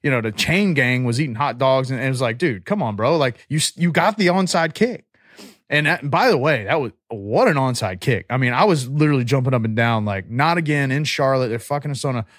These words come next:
onside." I didn't think the guy got, got across the line. And then they showed the side view, and I was like, "That might be the best executed onside kick I've ever seen." Then after the game, he had that weird thing where Mac Brown kinda, like, grabs him by the throat. I think he was just trying to grab him and say something in his ear, but, like,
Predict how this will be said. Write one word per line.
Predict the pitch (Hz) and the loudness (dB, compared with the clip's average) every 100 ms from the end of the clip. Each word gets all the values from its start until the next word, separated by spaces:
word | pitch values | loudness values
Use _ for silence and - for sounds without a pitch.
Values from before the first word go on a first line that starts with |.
| - | -2
onside." | 139 127 139 131 | 0 0 0 2
I | 165 | 2
didn't | 170 | 2
think | 175 156 | 0 -2
the | 127 | 0
guy | 143 131 | 0 2
got, | 131 127 123 - | 0 0 -4 -4
got | 135 | -4
across | 123 147 139 120 | -2 -2 -2 -2
the | |
line. | 110 156 160 113 - _ _ _ _ _ _ - | -2 0 0 -2 -6 _ _ _ _ _ _ -6
And | 131 | -2
then | 170 | 0
they | 165 | 0
showed | - 160 | 2 0
the | 127 | 0
side | - 139 190 | 0 2 2
view, | 143 117 | 2 0
and | 110 | 0
I | 120 | 0
was | 113 | 0
like, | 107 | 2
"That | 165 202 | 2 2
might | 151 151 160 | 0 -2 -2
be | 127 | -6
the | |
best | 107 131 127 - | -4 -6 -6 -8
executed | 135 - - 135 113 | -8 -10 -8 -6 -4
onside | 113 123 120 101 | -2 -2 -2 0
kick | 165 143 | -2 -2
I've | 110 | -2
ever | 104 | -2
seen." | 92 135 123 98 - - - - _ - | -2 -2 0 -2 -10 -20 -20 -20 _ 0
Then | 285 | 2
after | 208 233 | 2 2
the | 185 | 0
game, | 143 156 | 2 2
he | |
had | 156 | 2
that | 135 113 | 2 2
weird | 135 160 | 2 2
thing | 175 180 | 2 0
where | 143 | 0
Mac | 139 160 | 0 -2
Brown | 147 156 175 160 | -2 0 0 0
kinda, | 151 | -2
like, | 120 92 | -2 -2
grabs | 92 160 147 | 0 2 2
him | 151 | 2
by | 131 | 2
the | 104 | 0
throat. | - 151 160 | 0 2 2
I | 120 | 2
think | 185 214 | 0 2
he | |
was | 170 | 2
just | 139 - | 0 0
trying | 147 | 0
to | 120 | -2
grab | 95 117 147 | -2 2 2
him | 135 | 0
and | 117 | -2
say | 135 139 | -2 -2
something | 147 123 | -2 -4
in | 110 | -4
his | 101 | -2
ear, | 139 170 | 0 0
but, | 120 113 - | 0 -4 -2
like, | 120 107 | -4 -4